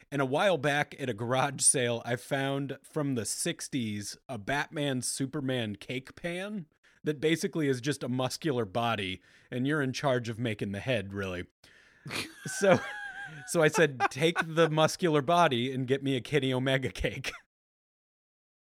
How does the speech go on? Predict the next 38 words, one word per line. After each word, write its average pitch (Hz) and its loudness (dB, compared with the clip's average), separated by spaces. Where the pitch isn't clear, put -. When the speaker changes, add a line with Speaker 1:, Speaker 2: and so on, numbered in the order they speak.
Speaker 2:
Did 143 -8
that 131 -6
happen? 160 -4
Speaker 1:
Well, 151 4
as 190 6
of 156 -4
the, 156 2
this 156 4
recording, 139 4
it's 113 -4
March 139 2
twenty-seventh, 113 -2
so 143 2
she 147 -2
still 185 0
has 160 0
time. 98 -4
I 135 0
have 156 4
not 143 2
seen 151 2
it 123 -4
yet, 110 -4
but 131 2
it 127 0
is 127 4
the 117 0
plan. 104 -4
I'm 156 0
very 196 0
excited 131 2
for 156 4
what 131 2
she 143 -2
uses 127 0
for 120 -4
Kenny's 110 -2
hair. 95 -8